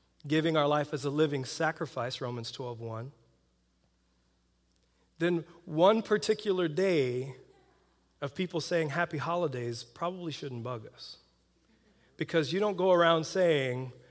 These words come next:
"Hi, uh, Merry Jesus Day." But if you did, it would make a whole lot more sense to some people.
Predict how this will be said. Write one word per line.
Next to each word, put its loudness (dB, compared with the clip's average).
"Hi, 8
uh, -2
Merry 2
Jesus -4
Day." -2
But 2
if -2
you 0
did, 6
it 0
would -2
make 4
a 0
whole 6
lot 4
more -4
sense -2
to -8
some -8
people. -12